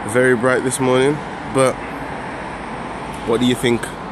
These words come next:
of the colors in this video? So far to me, the quality looks really good. I'm not sure on the background noise because I'm recording it.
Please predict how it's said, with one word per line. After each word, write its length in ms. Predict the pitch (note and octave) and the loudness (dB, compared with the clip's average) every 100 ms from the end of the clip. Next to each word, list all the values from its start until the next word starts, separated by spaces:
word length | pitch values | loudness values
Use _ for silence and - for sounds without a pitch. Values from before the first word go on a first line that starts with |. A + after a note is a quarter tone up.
| - - - - | -10 -10 -10 -4
of 220 | A#2+ A2 | 0 2
the 140 | A2 G#2 - | 2 0 0
colors 480 | C3+ C3 F#2+ F#2 - | 0 0 0 -4 -4
in 100 | A2 | -2
this 160 | A2 - | -2 -2
video? 400 | A2+ D3+ B2 F#2+ - - | -2 0 0 -2 -10 -12
So 220 | - - C#3 | -4 0 2
far 220 | - C3+ | 2 0
to 100 | C#3 | 2
me, 160 | C3+ C#3+ | 4 4
the 400 | D#3+ - B2 A2+ - - - - - - - - | 2 2 2 2 -2 -8 -8 -8 -8 -8 -6 0
quality 380 | C3+ C3+ C3 C3+ | 2 2 2 2
looks 420 | B2 - - - - - - - - - - - - | 2 0 -2 -4 -4 -4 -4 -4 -4 -6 -6 -6 2
really 240 | D3+ E3+ | 6 6
good. 240 | D3+ E3+ G#3+ - - - | 6 4 4 -2 -12 -2
I'm 120 | C3 | 2
not 140 | C#3+ A2 | 2 4
sure 220 | C3+ B2 | 4 4
on 120 | B2+ | 6
the 120 | B2 | 4
background 480 | G2 C3 A2 A2+ A2+ | 2 0 2 2 4
noise 300 | A#2+ C#3 - - - - - - - - - - | 4 2 -2 -14 -16 -16 -16 -16 -16 -16 -14 -6
because 320 | A2+ A#2 G#2+ | -2 0 2
I'm 360 | A2 G#2+ G2+ G#2 | 2 0 -2 -6
recording 460 | A2+ B2+ A#2+ B2+ | -2 2 4 4
it. 160 | D3 | 4